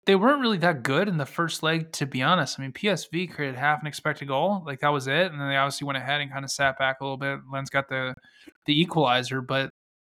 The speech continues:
yeah, I don't, I don't really see, I, from watching that match, I don't really see anything that gets me to P S V getting to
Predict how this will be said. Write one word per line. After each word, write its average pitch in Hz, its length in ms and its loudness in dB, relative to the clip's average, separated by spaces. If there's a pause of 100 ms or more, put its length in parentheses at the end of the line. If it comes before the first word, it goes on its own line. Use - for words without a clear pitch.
(220)
yeah, 156 360 4
I 139 100 4
don't, 214 320 2 (420)
I - 140 0
don't 214 260 6 (180)
really 151 300 2
see, 160 440 -2
I, 147 180 0 (320)
from 139 340 -10
watching 175 380 2
that 143 140 0
match, 156 320 0
I 135 120 -4
don't 247 200 -2
really 160 200 -2
see 165 300 2
anything 139 560 -2
that 131 320 0 (600)
gets 135 340 -2
me 139 120 -6
to 131 180 -8
P - 220 -4
S 135 160 -4
V 131 420 -2
getting 127 280 -4
to 127 100 -8